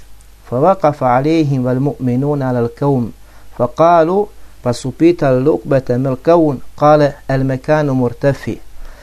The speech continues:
Znači, na sudnjem danu kad Allah dželle ve ala, dio hadisa, znači, spominjemo, sakupi prve i posljednje, u tom trenutku će Allah dželle ve ala doći,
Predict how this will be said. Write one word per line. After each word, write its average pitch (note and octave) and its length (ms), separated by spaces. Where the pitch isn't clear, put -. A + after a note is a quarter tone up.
Znači, B2 260
na D3 100
sudnjem F3+ 320
danu F3 200
kad D3+ 160
Allah D#3+ 240
dželle D#3 280
ve C#3 100
ala, C#3 340
dio C3 220
hadisa, C3+ 500
znači, A2 240
spominjemo, C#3 640
sakupi C#3 640
prve D3+ 380
i B2 40
posljednje, C3+ 640
u B2 100
tom E3+ 280
trenutku C#3+ 520
će C3 160
Allah C#3+ 280
dželle C3+ 320
ve C3 60
ala C3+ 260
doći, C3+ 640